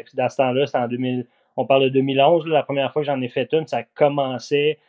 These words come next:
euh, c'était pas trop connu, mais, euh, mais bon, on était faire ça, moi puis ma blonde, puis, euh, puis on a, on a super bien performé. Fait qu'après ça, on s'est fait inviter dans des, des voyages, tout ça, fait qu'on est passé vraiment de,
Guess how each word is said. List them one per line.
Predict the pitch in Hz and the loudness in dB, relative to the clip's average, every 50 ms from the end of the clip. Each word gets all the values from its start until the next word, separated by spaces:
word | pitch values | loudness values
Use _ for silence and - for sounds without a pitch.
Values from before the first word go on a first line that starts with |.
| _ _ _ _ _ _ - | _ _ _ _ _ _ -6
euh, | 117 117 | -6 -6
c'était | - - 123 | -6 -6 -8
pas | 123 - 147 139 135 | -4 -2 -4 -4 -2
trop | - 156 156 | -4 -6 -6
connu, | 147 - 156 139 139 147 151 160 160 160 160 | 0 2 2 2 2 0 -4 -4 -4 -4 -4
mais, | 160 156 139 131 127 123 123 123 | -4 -2 -2 -2 0 -2 -2 0
euh, | 123 120 120 120 117 120 120 117 117 | 0 0 0 0 -2 -2 -2 -4 -4
mais | 120 120 120 | -2 -4 -2
bon, | 120 127 131 139 139 131 | 0 0 0 0 0 -2
on | 127 127 | -2 -2
était | 127 120 139 127 | -2 -4 -4 -4
faire | - 135 120 - | -4 -4 -4 -4
ça, | - 143 | -4 -8
moi | 139 139 | -8 -8
puis | 120 - - 127 | -12 -16 -8 -6
ma | 123 117 | -6 -6
blonde, | 113 117 123 127 135 139 139 135 127 | -4 -4 -4 -4 -4 -6 -8 -12 -16
puis, | - - 127 120 120 | -20 -18 -8 -4 -2
euh, | 120 117 113 113 113 113 113 110 - | -2 -2 -2 -4 -4 -6 -6 -10 -10
puis | _ 123 | _ -8
on | 117 117 117 | -6 -6 -6
a, | 117 113 113 110 | -6 -6 -6 -6
on | 113 113 | -6 -8
a | 117 117 | -8 -10
super | - - - 131 123 123 123 - _ _ | -6 0 2 2 2 2 0 -4 _ _
bien | 131 127 127 123 | -2 -2 0 0
performé. | 135 127 - - 131 120 117 123 135 143 151 147 _ _ _ _ _ - | -2 -2 -2 -2 -2 -2 0 0 0 0 0 -2 _ _ _ _ _ -8
Fait | 131 | -2
qu'après | 127 131 127 131 131 | -2 -2 0 0 0
ça, | 127 - | 2 2
on | 156 139 | 2 2
s'est | - 143 135 | 2 0 2
fait | 147 147 - | 2 2 2
inviter | 151 139 135 131 123 123 - 143 147 151 | 2 2 2 0 -2 -2 0 2 2 2
dans | 139 135 127 123 | 2 2 0 0
des, | 127 123 120 117 _ _ _ _ _ _ _ _ - | -2 -4 -4 -6 _ _ _ _ _ _ _ _ -2
des | 135 131 | -2 0
voyages, | 123 139 135 131 135 143 143 139 - | 2 2 2 4 4 2 2 0 -2
tout | - | -2
ça, | - 165 - | -2 -2 -2
fait | - 143 | -2 -2
qu'on | 143 139 139 | -2 0 0
est | 139 135 | -2 0
passé | - 151 139 131 - 151 147 | 2 2 2 2 2 0 0
vraiment | 147 139 135 147 156 | 0 2 4 2 2
de, | 151 143 135 131 127 120 | 2 2 0 0 -2 -2